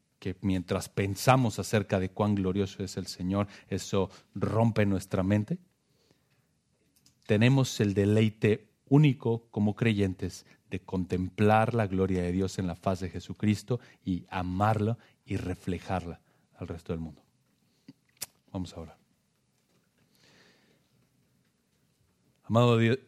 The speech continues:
amado Dios, la verdad es que nos faltan palabras para siquiera, eh, hablar de este tema y, y pensar en tu gloria.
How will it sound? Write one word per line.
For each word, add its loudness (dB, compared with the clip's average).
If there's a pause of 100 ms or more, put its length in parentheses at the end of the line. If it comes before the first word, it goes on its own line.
amado 4
Dios, 2 (800)
la 2
verdad 6
es -2
que 0 (2000)
nos 2
faltan 4
palabras 4
para -2
siquiera, -2
eh, -6 (840)
hablar 0
de -4
este -10
tema -4 (260)
y, -6 (100)
y -20
pensar -2
en -4
tu -14
gloria. -2